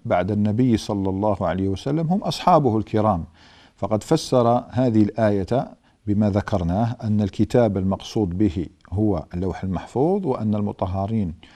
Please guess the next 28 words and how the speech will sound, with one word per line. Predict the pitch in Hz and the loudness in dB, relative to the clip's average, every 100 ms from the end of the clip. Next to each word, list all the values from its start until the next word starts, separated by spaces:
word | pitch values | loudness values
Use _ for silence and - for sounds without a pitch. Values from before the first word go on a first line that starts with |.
| - - | -10 -2
هم | 113 101 | 2 2
الملائكة، | 95 95 101 143 - 180 - | 0 0 0 -2 -2 -2 0
ابن | 135 113 | -2 0
عباس | 95 107 104 98 - | 0 0 -2 -4 -4
رضي | 98 98 | -4 -4
الله | 92 90 87 | -4 -4 -6
تعالى | 82 69 87 | -6 -6 -4
عنهما، | 85 98 131 165 170 _ _ - - - - | -4 -4 0 0 -2 _ _ -20 -20 -16 -10
وتلميذاه | 98 120 117 117 113 113 123 90 | -4 0 2 2 2 4 2 2
سعيد | - 107 104 107 | -4 -2 0 0
بن | 98 101 | 0 -2
جبير، | 92 98 117 135 160 - - - - | -2 0 2 0 -2 -8 -20 -20 -8
ومجاهد | 95 101 98 113 101 98 87 | -2 2 2 2 2 -2 -2
بن | 98 | -2
جبر، | 98 151 151 160 - - - | 2 2 2 -2 -8 -20 -10
وجابر | 98 95 117 101 101 | -6 0 2 2 2
بن | 92 98 | 2 0
زيد، | 92 120 151 151 147 120 - | 2 4 6 6 2 -8 -6
وأبي، | 120 117 101 98 | -4 -2 -2 -4
وأبو | 123 113 104 101 | -2 -4 -2 0
العالية | 92 127 156 170 | 4 4 4 2
وغيرهم، | 220 233 147 113 101 87 92 | 0 0 4 4 2 0 -4
كلهم | - 226 208 160 139 | -2 2 4 4 2
فسروا | - 180 - 135 120 | -2 -6 -2 0 0
هذه | 131 190 170 | 0 0 0
الآية | 165 175 190 214 233 - - _ _ - | 0 0 0 0 -4 -12 -20 _ _ 2
بما | 160 160 127 | 2 4 2
ذكرته، | 107 - 90 - | 0 -2 -4 -6